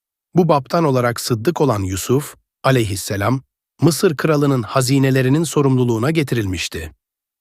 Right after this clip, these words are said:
Hatta o, kraldan kendisini hazinelerin sorumluluğuna getirmesini kendisi istemişti.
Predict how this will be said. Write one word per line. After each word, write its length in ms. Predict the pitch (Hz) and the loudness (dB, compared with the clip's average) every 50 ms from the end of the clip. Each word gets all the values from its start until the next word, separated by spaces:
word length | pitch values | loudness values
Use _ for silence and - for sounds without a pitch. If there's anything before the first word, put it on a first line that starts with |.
| _ _ _ _ | _ _ _ _
Hatta 420 | - 147 143 131 - 135 120 113 - | -2 0 0 2 0 0 0 2 2
o, 200 | - 131 147 165 - _ _ _ _ _ | 2 2 2 2 -2 _ _ _ _ _
kraldan 480 | - 160 175 170 160 151 170 180 180 | 0 2 2 2 2 2 0 0 0
kendisini 540 | 147 - 165 160 151 147 131 - 143 143 151 | 0 0 0 0 0 -2 -2 0 0 0 0
hazinelerin 680 | 127 - 151 135 143 143 139 135 131 123 117 123 160 175 | 2 0 0 2 4 2 4 4 2 2 2 0 0 -2
sorumluluğuna 680 | 156 - 156 143 135 131 127 127 120 123 117 120 120 | 0 -2 0 0 2 2 2 2 0 0 0 0 -2
getirmesini 600 | 113 120 113 - - 113 113 107 101 - 107 120 131 | -2 -4 -4 -2 -2 -2 -2 -4 -4 -2 -2 -4 -2
kendisi 420 | - 127 110 104 104 101 - 113 | 0 -2 -2 -2 -4 -4 -6 -6
istemişti. 680 | 101 92 - - 110 95 95 - - - 101 90 85 | -6 -6 -6 -6 -6 -4 -4 -6 -6 -6 -6 -8 -8